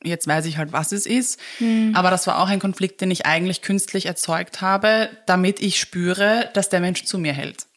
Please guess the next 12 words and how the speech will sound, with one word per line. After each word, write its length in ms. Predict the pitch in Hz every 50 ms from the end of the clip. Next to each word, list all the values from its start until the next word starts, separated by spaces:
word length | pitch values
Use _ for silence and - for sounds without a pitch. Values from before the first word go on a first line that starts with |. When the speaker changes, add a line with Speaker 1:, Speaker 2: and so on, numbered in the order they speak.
| _ -
Speaker 2:
Mhm. 540 | 240 226 226 220 220 214 214 220 220 - _ _
Speaker 1:
Also 160 | - 180 170
ich 140 | 185 180 190
habe 100 | 180 - -
eigentlich 360 | 180 185 196 214 214 202 -
Streit 400 | - - 170 165 170 196 202 -
provoziert 800 | - 220 208 220 214 - - - 214 226 247 269 277 269 - - - - - - - - - - - - _
oder 240 | - 185 185 185 185
eine 180 | 170 170 165 147
Trennung 400 | - - 143 156 180 214 226 220
provoziert, 720 | - 220 208 214 226 220 - - 214 220 233 262 277 214
Speaker 2:
Mhm. 240 | 220 214 - -